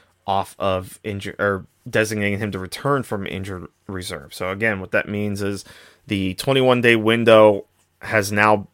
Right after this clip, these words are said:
begun for, uh, for Burris to practice, and then the Panthers have, within those twenty-one days, they have to either activate him to the fifty-three man roster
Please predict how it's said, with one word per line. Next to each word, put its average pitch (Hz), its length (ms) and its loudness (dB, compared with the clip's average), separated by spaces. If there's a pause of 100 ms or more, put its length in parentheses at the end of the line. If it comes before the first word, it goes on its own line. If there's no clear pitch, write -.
(120)
begun 98 580 2 (960)
for, 98 480 2
uh, 92 240 2
for 104 140 -8
Burris 107 360 2
to - 80 -14
practice, 117 640 4 (360)
and 98 160 -4
then 95 100 -2
the 95 60 -4
Panthers 101 480 -4
have, 104 480 2 (180)
within 110 380 0
those 107 180 0
twenty-one 101 400 -2
days, 98 480 -2 (380)
they 95 100 0
have 98 200 0
to - 100 -12
either 98 340 -2 (480)
activate 120 440 4
him 120 160 2
to 117 60 0
the 110 80 0
fifty-three 113 500 -4
man 107 220 0
roster 104 560 2